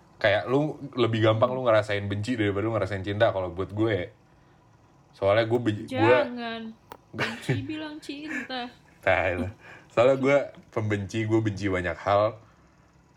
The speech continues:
Speaker 1: Dan ketika gue mencintai sesuatu itu kontras sih. Kayak, ya udah gue benci sama satu hal. Terus ketika gue, satu hal ini gue cinta, ya udah gue dapat merasakan dengan baik gitu. Jadi menurut gue definisinya ya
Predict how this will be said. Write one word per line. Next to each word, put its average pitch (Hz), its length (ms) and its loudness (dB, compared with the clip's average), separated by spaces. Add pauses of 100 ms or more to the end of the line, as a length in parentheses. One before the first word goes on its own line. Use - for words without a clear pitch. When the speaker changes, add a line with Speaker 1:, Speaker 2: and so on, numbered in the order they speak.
(680)
Speaker 1:
Dan 101 240 -8 (280)
ketika 101 280 -6
gue 98 140 2
mencintai 95 480 0
sesuatu 92 340 0
itu 110 320 0 (580)
kontras 104 600 0
sih. 98 160 -6 (400)
Kayak, 90 260 -6 (140)
ya - 140 -10
udah 110 140 -2
gue 113 120 0
benci 98 240 -6
sama 90 140 -4
satu 85 220 -12
hal. 110 360 2 (720)
Terus 107 160 -12
ketika - 300 -8
gue, 90 180 -6
satu - 240 -6
hal 87 220 -2
ini 90 100 -8
gue 92 180 -2
cinta, 90 480 0
ya 90 160 -6
udah 92 220 -4
gue 98 200 -2 (1120)
dapat 95 280 -4
merasakan 90 420 -6
dengan 87 180 -8
baik 90 300 -4
gitu. 80 120 -10
Jadi 107 360 -8
menurut 95 180 -12
gue 107 160 -4
definisinya 101 520 -6
ya 92 180 -2